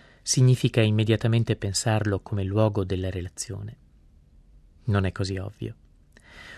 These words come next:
Uno dei guasti peggiori dell'odierna cultura del corpo, con la sua religione delle palestre,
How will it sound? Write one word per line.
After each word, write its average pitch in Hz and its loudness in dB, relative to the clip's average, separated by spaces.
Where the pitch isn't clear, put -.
Uno 135 8
dei 120 8
guasti 113 2
peggiori 107 4
dell'odierna 98 0
cultura 104 -2
del 98 -4
corpo, 101 -6
con 95 -8
la 87 -8
sua 107 -2
religione 101 -2
delle 92 -4
palestre, 101 -4